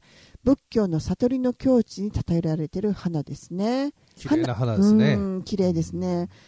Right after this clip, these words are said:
Speaker 1: 花が短命なのも日本人にこま-、好まれるようで、江戸時代にはハスミも流行ったそうですよね。
Speaker 2: うんうんうん。
Speaker 1: まあ、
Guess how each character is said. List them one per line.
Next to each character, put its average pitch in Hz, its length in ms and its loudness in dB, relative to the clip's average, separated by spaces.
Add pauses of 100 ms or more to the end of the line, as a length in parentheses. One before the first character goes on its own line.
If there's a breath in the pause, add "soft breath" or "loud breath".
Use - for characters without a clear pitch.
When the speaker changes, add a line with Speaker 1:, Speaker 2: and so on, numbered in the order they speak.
(120 soft breath)
Speaker 1:
花 359 240 2
が 254 80 4
短 254 260 -2
命 247 160 2
な 220 120 0
の 185 100 -2
も 175 140 -6
日 208 120 -4
本 262 220 -2
人 190 180 -8
に 160 80 -6
こ 156 120 -6
ま-、 170 260 -4
好 180 100 0
ま 175 240 -4
れ 165 120 -4
る 160 100 -8
よ 151 200 -4
う 147 60 -8
で、 214 240 -2 (360 soft breath)
江 202 100 4
戸 285 140 2
時 269 140 -6
代 262 280 -2
に 160 140 -6
は 185 240 -2
ハ - 260 -8
ス - 220 -10
ミ 294 180 -8
も 196 280 -12
流 180 80 -2
行 170 80 -2
っ 165 60 -6 (140)
た - 200 -10
そ - 240 -6
う 127 40 -8
で 123 100 -16
す - 140 -20
よ 127 100 -18
ね。 185 280 -8
Speaker 2:
う - 20 -8
ん - 40 -6
う - 20 -6
ん 110 40 -8 (120)
う - 20 -14
ん。 - 40 -8
Speaker 1:
ま 392 80 0
あ、 359 40 -8